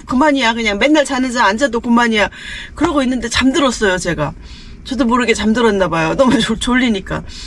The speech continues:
그러고 아침에 딱 눈을 떴는데 이제 아침 됐어요. 그때가 다섯 시 오십 분쯤인가 깼어요.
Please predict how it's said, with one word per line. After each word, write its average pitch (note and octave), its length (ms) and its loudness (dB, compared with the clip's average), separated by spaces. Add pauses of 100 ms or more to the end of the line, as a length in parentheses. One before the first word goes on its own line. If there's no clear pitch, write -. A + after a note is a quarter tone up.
(200)
그러고 C#4 240 2
아침에 C#4+ 460 0 (680)
딱 D#4+ 160 2
눈을 C#4+ 240 4
떴는데 C#4+ 440 2
이제 G#3 200 2
아침 G3 340 0
됐어요. F#3+ 520 -2
그때가 A3 380 -8
다섯 A#3+ 300 -6
시 B3 180 -4
오십 G3 320 -4
분쯤인가 G#3 600 -4
깼어요. F#3 560 -6